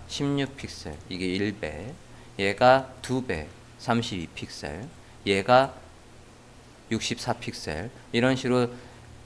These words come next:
일, 이, 사 배로 늘어나는 이거보다는 얘가 어떤 식으로 그래프를 그려주는 게 훨씬 더 이쁘냐면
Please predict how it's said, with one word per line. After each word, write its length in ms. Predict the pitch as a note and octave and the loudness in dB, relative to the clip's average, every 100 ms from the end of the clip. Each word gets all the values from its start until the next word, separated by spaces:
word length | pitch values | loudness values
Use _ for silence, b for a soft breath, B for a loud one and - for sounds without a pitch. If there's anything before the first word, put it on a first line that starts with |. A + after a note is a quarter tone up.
| - | 0
일, 360 | A#2+ B2+ C3 - | 2 2 0 0
이, 280 | A#2+ B2 B2 | 2 2 0
사 280 | - C#3 C3+ | 4 6 6
배로 260 | C3 B2+ | 4 2
늘어나는 580 | G#2 A2 G#2+ G2 G#2+ G#2 | 2 2 4 2 2 0
이거보다는 800 | G#2+ C3 B2 G2 E2+ F2+ A2+ D#2+ - - - - - G2+ | 2 2 2 0 0 2 0 0 -8 -14 -16 -18 -6 -2
얘가 280 | G2 A#2+ | 4 4
어떤 380 | F2 F2 C3+ C3+ | 4 0 -2 -2
식으로 340 | B2+ B2 A#2+ A2+ | -2 -4 -4 -2
그래프를 460 | G#2 G2+ - G#2 | -4 -4 -4 -4
그려주는 380 | G2+ F2 - F2+ | -4 -6 -6 -6
게 80 | F#2+ | -6
훨씬 280 | F#2+ A2+ A2+ | -6 -8 -6
더 80 | |
이쁘냐면 720 | F#2 D#2+ - F#2+ D#2 E2+ G2+ | -4 -6 -10 -8 -8 -8 -10